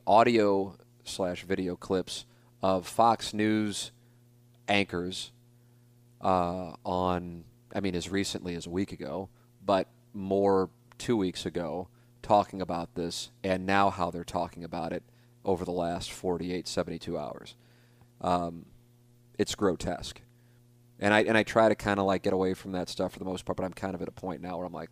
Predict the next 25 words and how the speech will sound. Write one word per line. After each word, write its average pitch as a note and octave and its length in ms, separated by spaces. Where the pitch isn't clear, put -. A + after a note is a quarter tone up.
you - 100
know, D2 160
th-, - 120
th-, - 120
th-, - 140
it's - 280
just, - 360
it's, - 420
it's, - 260
it's - 180
grotesque. F2 640
There's F#2 200
no F#2+ 200
other F#2 160
way F#2 160
for F#2 160
me F2 100
to - 80
describe A#2 460
it. - 100
It's, - 320
it, - 640
'cause, - 300
'cause F2+ 240
you, G2+ 100